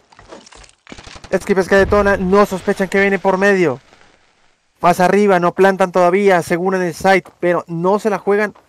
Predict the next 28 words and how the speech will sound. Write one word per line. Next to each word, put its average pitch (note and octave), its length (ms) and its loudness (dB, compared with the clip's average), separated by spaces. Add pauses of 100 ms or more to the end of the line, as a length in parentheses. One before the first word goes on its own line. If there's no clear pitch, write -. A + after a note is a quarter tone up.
(120)
a. B3 300 2 (500)
Ahora D#3 320 2
sí E3+ 160 -6
se F3 80 -6
la D#3+ 100 0
juegan E3 240 -2
a E3 40 -2
plantar. D#3+ 440 -2 (400)
A D#3 120 4
ver F3 100 4
qué - 80 -2
hace F3 160 -2
J F3+ 180 -4
T F#3 140 2
V. E3+ 240 2 (1600)
Cuarenta F#3+ 400 4
segundos G3 300 -2
de G3 100 4
ronda. F#3 440 0 (340)
Tiene A3 300 4
defuse. G#3+ 520 2 (760)
Puede A3+ 640 6
jugársela. G#3+ 720 -2 (1200)
Está D#3+ 360 -4
muy, E3 680 0
muy, D#3 260 0
muy D3+ 260 -2
complicado. C#3+ 600 -4